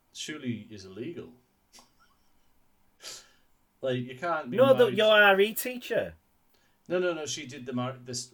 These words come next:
Speaker 1: Sorry, when you marry several animals, uh, she's doing the, the ceremony as a
Speaker 2: Yeah,
Speaker 1: vicar
Speaker 2: but
Speaker 1: or whatever. You do the marrying.
Speaker 2: Oh, but is this people marrying cats or
Speaker 1: No,
Speaker 2: cats
Speaker 1: no, no, no. It
Speaker 2: marrying
Speaker 1: was cats
Speaker 2: cats?
Speaker 1: to cat. Oh, no, no, no.
Speaker 2: Mm, but
Speaker 1: This
Speaker 2: are
Speaker 1: was
Speaker 2: people coming to
Speaker 1: species
Speaker 2: her
Speaker 1: to
Speaker 2: and
Speaker 1: species.
Speaker 2: say, "I've got two cats"?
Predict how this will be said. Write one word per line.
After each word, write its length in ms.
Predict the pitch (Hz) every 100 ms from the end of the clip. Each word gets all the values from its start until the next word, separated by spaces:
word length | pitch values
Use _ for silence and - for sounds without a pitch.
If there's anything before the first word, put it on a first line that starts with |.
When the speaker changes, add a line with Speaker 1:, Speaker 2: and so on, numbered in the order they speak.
| -
Speaker 1:
Sorry, 280 | - 107 104
when 160 | 117
you 80 | 117
marry 460 | 120 123 120 113 110 _ _ _ _ _ _ _
several 380 | - 127 110 110
animals, 360 | 107 101 101 - 113
uh, 60 | 107 _ _ _
she's 420 | - 139 127 120
doing 380 | - 135 120 113
the, 80 | 107 - _ _ _ _
the 80 | 107
ceremony 640 | - 110 104 101 95 95 _ _ _ _ _ - - _
as 160 | 131 123
a 40 |
Speaker 2:
Yeah, 240 | 123 233 202
Speaker 1:
vicar 60 | 143
Speaker 2:
but 80 |
Speaker 1:
or 120 | 110 104
whatever. 200 | 101 98
You 220 | 104 104
do 180 | 104 104
the 80 | 98
marrying. 280 | 101 98 202
Speaker 2:
Oh, 120 | 180 - - - -
but 160 | 214 202
is 100 | 190
this 160 | 220
people 440 | - - 226 233 208
marrying 440 | 196 202 196 135
cats 400 | - 113 - -
or 100 | -
Speaker 1:
No, 80 | 170
Speaker 2:
cats 60 | 196
Speaker 1:
no, 60 | 190
no, 20 |
no. 80 | 185
It 60 |
Speaker 2:
marrying 200 | 160 120 117
Speaker 1:
was 40 | 107
cats 260 | 151 -
Speaker 2:
cats? 0 |
Speaker 1:
to 80 | 127
cat. 400 | 123 139 127 135
Oh, 60 | 151
no, 120 | 131
no, 160 | 123 107
no. 180 | 101 - -
Speaker 2:
Mm, 280 | 190 160 -
but 100 | -
Speaker 1:
This 160 | - 185
Speaker 2:
are 80 | 165
Speaker 1:
was 100 | -
Speaker 2:
people 260 | 196 214
coming 340 | - 214 208 202
to 60 |
Speaker 1:
species 160 | - 160
Speaker 2:
her 100 | 160
Speaker 1:
to 80 | 151
Speaker 2:
and 80 | 147
Speaker 1:
species. 120 | -
Speaker 2:
say, 240 | 160 139
"I've 200 | 127 127
got 240 | 147 123 -
two 240 | - 131
cats"? 560 | - - - - -